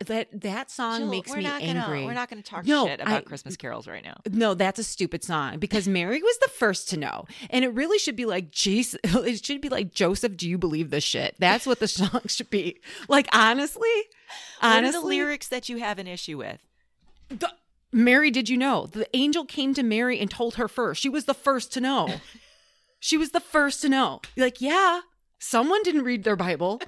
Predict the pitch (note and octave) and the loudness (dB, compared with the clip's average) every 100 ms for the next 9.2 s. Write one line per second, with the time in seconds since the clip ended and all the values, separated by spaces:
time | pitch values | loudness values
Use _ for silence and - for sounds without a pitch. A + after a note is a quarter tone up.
0 | - - A#3+ D#4 F4+ E4+ E4+ C#4 A3 A3 | -4 -2 2 2 2 2 4 4 2 0
1 | A3 A#3+ B3 A#3 A#3+ A3+ - - C#4 - | -4 -2 -4 -2 -2 -2 -6 -8 -8 -8
2 | D4+ - F#4 C4 B2 - A3 A#3+ F#3 B3+ | -8 -4 -4 -2 -6 -4 -4 -4 -2 -2
3 | - G3 D#3 A#2 - - D3+ D#3 D3 - | -2 -4 -6 -10 -12 -12 -12 -12 -16 -16
4 | E3 D#3 E3 D3 C#3 E3+ D3+ C3+ C3 C#3+ | -10 -10 -10 -14 -10 -8 -6 -8 -10 -10
5 | C3+ - C#3+ - E3+ E3+ E3 E3 E3 E3+ | -10 -12 -14 -16 -14 -12 -10 -8 -10 -10
6 | G#3+ _ _ _ _ _ _ _ _ D#3+ | -12 _ _ _ _ _ _ _ _ -14
7 | - - - _ _ _ _ _ _ _ | -14 -16 -20 _ _ _ _ _ _ _
8 | _ _ A#3 F#3 C#3+ A3 F3 F3+ E3+ E3 | _ _ -6 -2 2 2 2 0 0 2
9 | E3+ | -2